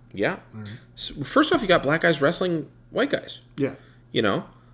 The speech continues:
Speaker 1: Y-, you don't have integration of
Speaker 2: Mm.
Speaker 1: much of anything. You certainly
Speaker 2: Yeah.
Speaker 1: don't have it of the schools.
Speaker 2: <clears throat>
Speaker 1: Sputnik Monroe is this, uh, heel in the South. He was a dandy heel.
Speaker 2: Okay.
Speaker 1: Okay, so you've, he's not an aristocratic heel.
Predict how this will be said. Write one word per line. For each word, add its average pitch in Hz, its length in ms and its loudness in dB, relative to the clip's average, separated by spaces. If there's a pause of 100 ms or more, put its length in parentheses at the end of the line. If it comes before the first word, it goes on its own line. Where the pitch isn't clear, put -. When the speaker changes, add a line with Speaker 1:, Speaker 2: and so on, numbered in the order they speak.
(120)
Speaker 1:
Y-, 170 120 -6
you 156 260 -2
don't 254 160 4
have 240 240 4
integration 101 540 4
of 98 420 2 (100)
Speaker 2:
Mm. 151 200 2
Speaker 1:
much 202 240 6
of 214 80 4
anything. 294 360 6
You - 100 -8
certainly - 280 2
Speaker 2:
Yeah. 101 80 2
Speaker 1:
don't 104 80 -2
have 101 160 2
it 87 40 -6
of 82 80 -8
the 80 60 -12
schools. 269 500 0
Speaker 2:
<clears throat> - 40 -20
Speaker 1:
Sputnik 196 1000 6
Monroe 180 520 2
is 104 240 0
this, 101 300 2
uh, 92 520 4
heel 113 460 4
in 101 120 -4
the 98 60 -4
South. 110 380 0
He 120 140 -2
was 113 120 0
a 123 60 2
dandy 123 380 -2
heel. - 320 -14 (480)
Speaker 2:
Okay. 113 240 -8 (120)
Speaker 1:
Okay, 95 300 -2
so 92 240 0
you've, 95 240 -2 (300)
he's 104 180 -2
not 117 120 6
an 147 80 6
aristocratic 226 580 8
heel. 95 340 0